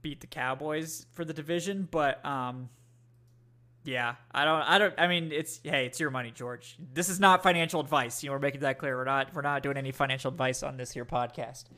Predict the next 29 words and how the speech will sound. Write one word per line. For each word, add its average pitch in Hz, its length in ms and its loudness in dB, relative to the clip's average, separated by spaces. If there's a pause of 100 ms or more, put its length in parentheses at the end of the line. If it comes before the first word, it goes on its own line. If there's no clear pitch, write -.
(360)
But, 127 280 2
uh, 120 200 4 (1400)
all 151 160 2
right. 120 180 0 (280)
Finally, 196 400 6
from 175 140 -4
Jason 180 300 2
Gaines, 170 560 4 (340)
uh, 147 400 4
another, 180 300 4
a 165 80 -2
final 190 340 4
draft 165 360 4
take 160 240 2
here. 160 220 0
He 156 100 0
said, 151 180 -2
"I 151 120 6
preferred, 180 580 -2
I 180 80 2
would 185 80 6
have 180 80 0
preferred 180 360 0
a 151 60 0
trade 151 320 -2
down 147 240 -4
in 139 100 -10
round 139 300 -4
one 170 360 2